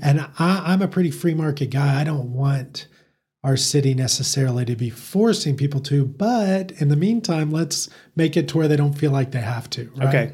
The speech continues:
Speaker 2: that's a good point.
Speaker 1: <laughs>
Speaker 2: What does this area not have enough of?
Speaker 1: I'm gonna say it, it's gonna be kinda weird, but bear with me, road construction.
Speaker 2: We
Speaker 1: I
Speaker 2: don't have enough road
Speaker 1: road
Speaker 2: construction.
Speaker 1: construction,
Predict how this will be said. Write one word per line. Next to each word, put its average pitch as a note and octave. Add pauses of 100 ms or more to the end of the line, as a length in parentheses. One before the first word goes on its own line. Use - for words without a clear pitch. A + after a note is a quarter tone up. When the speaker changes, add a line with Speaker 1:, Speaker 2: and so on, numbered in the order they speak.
Speaker 2:
that's C#3
a C3
good C3
point. - (180)
Speaker 1:
<laughs> -
Speaker 2:
What E3+
does E3+
this D#3+
area D3+
not B2
have A2+
enough G2+
of? G2+ (880)
Speaker 1:
I'm C#3+
gonna G3
say F3+
it, D#3
it's C#3+
gonna D#3+
be F3+
kinda F3
weird, C3+ (140)
but A2+
bear C#3+
with D#3
me, A#2+
road C3
construction. A#2+ (880)
Speaker 2:
We D#3
Speaker 1:
I F3
Speaker 2:
don't E3+
have C3
enough A#2
road D#3
Speaker 1:
road F3
Speaker 2:
construction. -
Speaker 1:
construction, C3